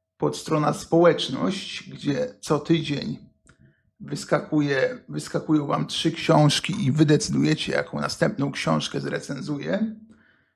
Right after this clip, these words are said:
No i w komentarzach, jeżeli napiszecie jakiś tam dowolny komentarz, to możecie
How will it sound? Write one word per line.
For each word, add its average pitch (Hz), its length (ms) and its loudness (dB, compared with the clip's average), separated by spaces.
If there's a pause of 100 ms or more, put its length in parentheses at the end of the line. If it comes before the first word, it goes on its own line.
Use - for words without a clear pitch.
(280)
No 160 220 2
i 185 200 -2
w - 220 -14
komentarzach, 160 880 2
jeżeli 151 300 -6
napiszecie - 960 -6 (160)
jakiś - 380 -8
tam 147 220 -2
dowolny 147 420 -2
komentarz, 165 960 -2 (640)
to 185 440 4
możecie 147 720 -2